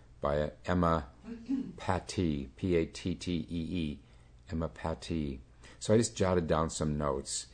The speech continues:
and, and where she distinguishes, uh, among these three things. So worry, worry is what happens when your brain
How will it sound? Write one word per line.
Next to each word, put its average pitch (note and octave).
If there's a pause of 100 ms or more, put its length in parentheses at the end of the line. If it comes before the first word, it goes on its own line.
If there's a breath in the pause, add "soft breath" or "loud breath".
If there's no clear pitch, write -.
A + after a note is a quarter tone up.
(540 soft breath)
and, D2
and D2
where D#2
she -
distinguishes, D#2+ (400 soft breath)
uh, D2
among D2+
these D#2
three D#2
things. D2+
So E2+
worry, G2 (1500 loud breath)
worry A#2+
is F#2
what F2
happens F2+
when D#2+
your D#2
brain E2